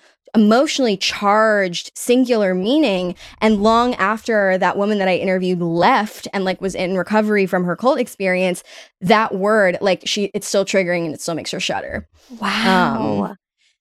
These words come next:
Speaker 1: so it can really gaslight you. There's those thought terminating cliches I,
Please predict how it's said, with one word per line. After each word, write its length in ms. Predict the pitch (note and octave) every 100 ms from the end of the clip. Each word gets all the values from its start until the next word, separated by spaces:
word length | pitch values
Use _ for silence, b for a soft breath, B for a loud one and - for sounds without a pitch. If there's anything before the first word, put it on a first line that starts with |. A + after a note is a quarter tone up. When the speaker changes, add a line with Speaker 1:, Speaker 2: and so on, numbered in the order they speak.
| _ -
Speaker 1:
so 240 | C4 A#3+
it 100 | A3+
can 140 | C4
really 240 | B3 A#3+ A3+
gaslight 420 | E4 F4 E4 D#4+
you. 140 | C#4
There's 220 | A3+ G#3+ G#3
those 180 | F#3+
thought 220 | - D#3 -
terminating 360 | F#3 F3+ E3
cliches 480 | - A3+ E4 D#4+ D4
I, 120 | C4+